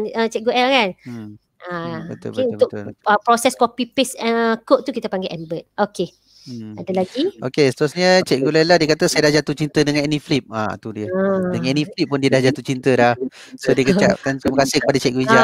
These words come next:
Speaker 1: Ah, okey. <laughs>
Speaker 2: Okey,
Speaker 1: Sama-sama.
Speaker 2: soalan yang seterusnya. Ah, ni, ni sebenarnya dia tanya pasal Canva.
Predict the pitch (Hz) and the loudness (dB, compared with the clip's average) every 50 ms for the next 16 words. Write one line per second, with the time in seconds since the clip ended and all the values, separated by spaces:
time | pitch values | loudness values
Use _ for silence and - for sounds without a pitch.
0 | 226 226 214 208 196 185 - - - - 226 240 233 - - 240 233 226 226 220 | 6 4 2 0 -2 -4 -8 -8 -4 -2 0 0 -2 -2 2 4 6 6 6 4
1 | 190 - 285 262 262 262 233 240 226 - - - 320 277 160 147 143 143 147 139 | 4 4 4 6 8 8 8 6 4 2 -2 -4 -2 0 2 4 6 6 6 4
2 | 196 202 196 - 131 120 117 135 139 143 147 147 147 147 147 143 147 147 147 147 | 2 0 0 2 4 4 4 4 4 4 4 4 6 4 4 4 4 4 4 4
3 | 147 147 147 147 147 147 151 147 147 147 147 147 143 - 156 147 147 - - 151 | 6 4 4 4 2 0 -2 -2 0 0 0 0 -2 -2 -2 -2 -2 -2 -2 0
4 | 151 151 151 156 151 - - 170 175 180 185 190 190 190 190 196 196 196 185 - | 0 2 2 0 -2 -4 -6 -4 -2 0 2 2 4 4 4 4 2 0 -2 -8
5 | _ _ - - - _ _ - - _ _ _ _ _ _ _ _ 254 254 254 | _ _ -20 -20 -20 _ _ -20 -20 _ _ _ _ _ _ _ _ _ _ _
6 | _ _ _ _ _ _ - - 120 127 120 123 143 160 160 139 147 170 160 - | _ _ _ _ _ _ -10 -4 -2 -2 -2 -2 -4 -6 -6 -6 -8 -8 -8 -6
7 | 135 135 139 147 175 175 156 - 139 - - 123 127 135 127 - 123 - 131 - | -4 -2 -2 -2 -2 -4 -2 -2 -2 0 0 0 0 -2 -4 -6 -6 -6 -6 -6
8 | 104 98 104 110 139 147 135 113 98 95 95 98 | -8 -6 0 2 4 4 4 4 2 0 -4 -8